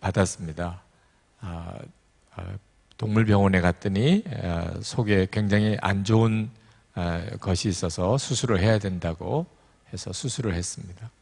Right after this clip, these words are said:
아, 저희 딸이 수술하는 전날, 아, 그 개가 뭘, 자꾸 뭘 먹으려고, 어, 하는 걸 보고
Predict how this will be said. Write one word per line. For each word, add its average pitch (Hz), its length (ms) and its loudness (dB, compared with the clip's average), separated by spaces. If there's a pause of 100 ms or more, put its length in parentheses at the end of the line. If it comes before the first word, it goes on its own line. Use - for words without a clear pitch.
(960)
아, 92 380 -4 (640)
저희 120 220 6
딸이 139 520 6
수술하는 127 1000 0
전날, 113 680 0 (160)
아, 87 300 -6
그 113 140 -4
개가 107 340 2
뭘, 104 360 0
자꾸 - 300 -8
뭘 107 220 0
먹으려고, 98 840 0 (520)
어, 87 560 -8 (320)
하는 117 260 -2
걸 107 120 2
보고 101 460 0